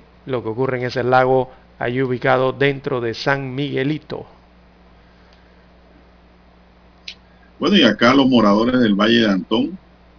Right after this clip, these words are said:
Speaker 2: en la provincia de Coclé, se encuentran molestos por el exceso de ruido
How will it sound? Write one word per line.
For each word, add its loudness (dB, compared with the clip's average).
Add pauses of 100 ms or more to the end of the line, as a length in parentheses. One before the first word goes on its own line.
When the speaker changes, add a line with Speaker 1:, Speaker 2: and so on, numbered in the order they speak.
(120)
Speaker 2:
en -6
la -4
provincia 4
de 4
Coclé, 2
se 0
encuentran 6
molestos 8 (800)
por -2
el 0
exceso 0
de 4
ruido 4